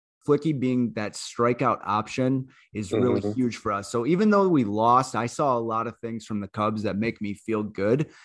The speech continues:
Speaker 1: And even though we're two and two, I feel like we're right there. And if we clean it up a bit, we're one of the top three teams in the league, as we always are. And then it'll be a matter of who performs come playoff time.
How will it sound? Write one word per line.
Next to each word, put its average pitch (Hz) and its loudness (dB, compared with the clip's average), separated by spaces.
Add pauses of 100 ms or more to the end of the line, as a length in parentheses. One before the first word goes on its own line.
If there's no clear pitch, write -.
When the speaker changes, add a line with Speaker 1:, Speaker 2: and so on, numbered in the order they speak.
Speaker 1:
And 117 4
even 127 6
though 127 6
we're 117 4
two 120 -2
and 117 2
two, 131 2
I 104 0
feel 117 -4
like 110 -4 (300)
we're 123 -2
right 104 -4
there. 117 -2 (220)
And 117 -6
if 117 -6
we 117 0
clean 123 0
it 113 2
up 117 0
a 117 -4
bit, 117 0
we're 107 -2
one 113 -2
of 107 -6
the 110 -8
top 107 -4
three 110 -4
teams 107 -6
in 104 -4
the 104 -6
league, 107 -2
as 98 -2
we 101 -6
always 95 -6
are. 107 2
And 110 0
then 107 -2
it'll 104 -2
be 104 -2
a 104 -2
matter 104 -2
of 101 -6 (160)
who 127 0 (260)
performs 113 0
come 110 -4
playoff 104 -2
time. 95 -4